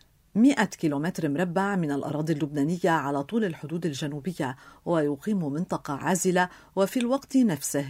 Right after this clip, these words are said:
يواصل أعمال القتل اليومية ضد اللبنانيين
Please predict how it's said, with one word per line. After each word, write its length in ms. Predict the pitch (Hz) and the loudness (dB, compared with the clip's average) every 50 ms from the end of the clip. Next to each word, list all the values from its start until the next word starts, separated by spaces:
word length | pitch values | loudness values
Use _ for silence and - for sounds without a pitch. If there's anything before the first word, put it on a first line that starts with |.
| 151 - | -2 0
يواصل 500 | 165 156 147 151 151 - 165 147 147 - | 2 2 2 2 0 0 -2 -2 -2 -2
أعمال 320 | - 139 139 156 185 196 175 | -2 -2 -2 0 0 0 0
القتل 380 | 143 131 - - - - 180 | -2 -4 -4 -8 -6 -2 -2
اليومية 640 | 156 139 131 139 143 147 147 170 196 170 202 175 160 - - - - - - | -2 0 0 -2 -2 0 0 0 2 2 2 2 0 -2 -6 -20 -16 -6 -2
ضد 180 | 170 185 170 180 | 0 0 2 4
اللبنانيين 840 | 170 165 160 151 151 156 156 160 165 151 180 226 240 214 156 139 | 4 4 2 2 0 0 0 0 0 2 4 4 6 6 4 0